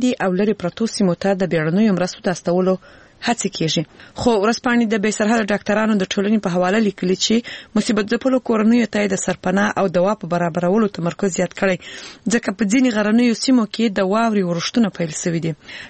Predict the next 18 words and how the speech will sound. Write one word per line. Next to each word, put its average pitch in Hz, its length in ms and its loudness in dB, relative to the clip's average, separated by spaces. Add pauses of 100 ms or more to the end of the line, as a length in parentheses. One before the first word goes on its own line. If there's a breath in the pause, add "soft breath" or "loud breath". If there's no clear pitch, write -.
هغه 226 220 2
خلک 226 260 0
چې 226 160 -2
په 220 140 0
سړه 208 240 0
هوا 208 180 2
کې 208 180 -6
بې 190 160 0
کوره 240 180 2 (100)
پاتې 196 260 -2
دي، 226 60 4 (440 loud breath)
په - 80 -4 (100)
بېلابېلو 233 600 2
ناروغیو 170 400 0
اخته 254 320 0 (100)
یا 202 160 2
د 175 100 -2
اخته - 180 -12